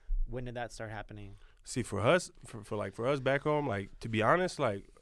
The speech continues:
Speaker 2: n-, until my, like, second year or third year at Syracuse, I didn't think, like,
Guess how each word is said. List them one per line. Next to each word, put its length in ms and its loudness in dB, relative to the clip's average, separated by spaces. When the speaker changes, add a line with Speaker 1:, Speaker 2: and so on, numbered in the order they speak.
Speaker 2:
n-, 120 -10
until 280 0
my, 220 4
like, 180 -4
second 340 -4
year 140 0
or 40 -2
third 200 -2
year 120 -2
at 60 -4
Syracuse, 360 -4
I 80 0
didn't 220 0
think, 160 -4
like, 220 -6